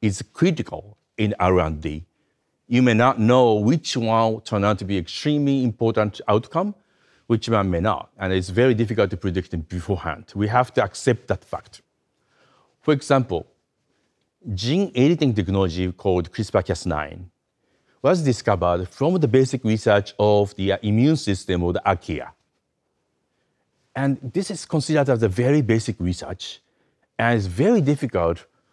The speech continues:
for anyone to predict this is gonna be the groundbreaking dis-,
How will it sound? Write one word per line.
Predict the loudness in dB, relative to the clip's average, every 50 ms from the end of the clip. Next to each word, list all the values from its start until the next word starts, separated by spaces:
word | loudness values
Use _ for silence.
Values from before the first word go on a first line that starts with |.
| _ _ _
for | -4 -4 -2 2
anyone | 2 2 4 4 4 2 2 2
to | 0 0
predict | 2 2 2 4 4 2 2 2
this | 0 0 0 2 0
is | 0
gonna | 2 2 2 2 0
be | 2 2 2 2 2 2 2
the | 0 0 -2
groundbreaking | -2 -2 -2 0 2 2 2 0 0 2 2 2 2 2 0 -2 -2 -2 -6 _ _ _ _ _ _ _ _ _ _ _ _ _
dis-, | -4 -4 -4